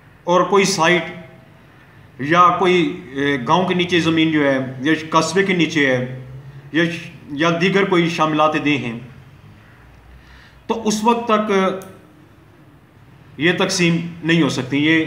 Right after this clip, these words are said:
ناقابل تقسیم ہے۔ یا کوئی ایسی پراپرٹی جس سے ایک عوام کا ایک بہت بڑا جمہور یا عوام کی ایک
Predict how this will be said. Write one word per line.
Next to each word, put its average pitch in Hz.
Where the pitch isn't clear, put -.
ناقابل 143
تقسیم 131
ہے۔ 104
یا 156
کوئی 196
ایسی 175
پراپرٹی 190
جس 190
سے 202
ایک 165
عوام 160
کا 175
ایک 151
بہت 165
بڑا 151
جمہور 147
یا 156
عوام 175
کی 190
ایک 156